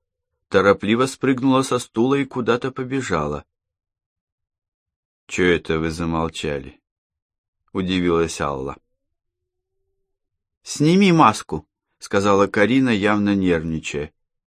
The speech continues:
«Зачем?» «Это некрасиво», подумав, ответила девочка. «И неприлично. Ты видишь наши лица, а мы нет». «Зато ты видишь мои волосы»,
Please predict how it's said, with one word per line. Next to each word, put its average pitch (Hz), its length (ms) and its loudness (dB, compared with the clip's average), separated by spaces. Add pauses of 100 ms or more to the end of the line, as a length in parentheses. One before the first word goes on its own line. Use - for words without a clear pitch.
(640)
«Зачем?» 92 760 0 (1700)
«Это 151 340 2
некрасиво», 175 1000 0 (680)
подумав, 113 460 4
ответила 101 500 0
девочка. 90 560 -4 (240)
«И 135 80 6
неприлично. 180 880 2 (440)
Ты 180 160 2
видишь 220 420 2
наши 113 360 4
лица, 98 460 -2 (200)
а 131 120 2
мы 202 200 6
нет». 131 360 4 (1500)
«Зато 90 460 4
ты 117 240 4
видишь 104 420 0
мои 98 260 4
волосы», 90 720 2